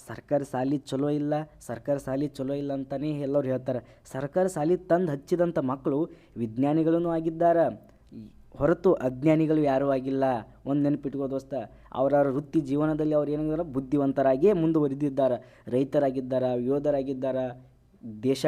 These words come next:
ಕಾಯುವ ಸೈನಿಕರಾಗಿದ್ದಾರೆ, ಏನೇನೋ ನೂರ ಒಂದು ಆಗಿದ್ದಾರೆ. ಆದ್ರೆ ಯಾರೂ ಫಾಲ್ತು ಅಂತರೂ ಆಗಿಲ್ಲ ದೋಸ್ತ.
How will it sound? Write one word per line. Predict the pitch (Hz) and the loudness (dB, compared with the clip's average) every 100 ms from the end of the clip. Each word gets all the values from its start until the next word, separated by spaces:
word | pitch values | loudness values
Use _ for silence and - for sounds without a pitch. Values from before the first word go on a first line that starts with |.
| 143 | 2
ಕಾಯುವ | 143 147 143 135 | 2 2 2 0
ಸೈನಿಕರಾಗಿದ್ದಾರೆ, | 139 165 170 160 143 143 135 135 131 127 - - - 117 117 113 | 2 0 2 2 2 0 0 2 2 -2 -12 -20 -6 -2 -2 0
ಏನೇನೋ | 123 160 196 226 226 | 2 6 6 6 6
ನೂರ | 175 180 185 | 8 10 10
ಒಂದು | 185 185 | 8 6
ಆಗಿದ್ದಾರೆ. | 143 156 156 135 113 - - | 4 2 0 0 -4 -16 -10
ಆದ್ರೆ | 123 135 | -4 -2
ಯಾರೂ | 113 139 143 | 0 -2 -4
ಫಾಲ್ತು | 110 117 117 135 | -4 -4 0 0
ಅಂತರೂ | 135 127 | 2 0
ಆಗಿಲ್ಲ | 110 120 117 110 | -2 -2 -2 -2
ದೋಸ್ತ. | 113 107 | -6 -6